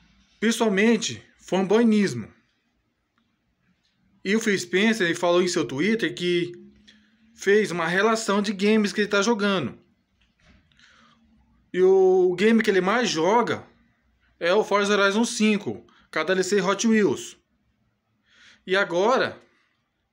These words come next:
ele falou que vai jogar o God of War Ragnarok, que é o jogo da Sony. Isso foi falado oficialmente por ele,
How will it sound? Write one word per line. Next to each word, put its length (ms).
ele 240
falou 640
que 160
vai 260
jogar 680
o 100
God 220
of 160
War 260
Ragnarok, 880
que 80
é 40
o 100
jogo 300
da 200
Sony. 560
Isso 420
foi 160
falado 800
oficialmente 720
por 180
ele, 460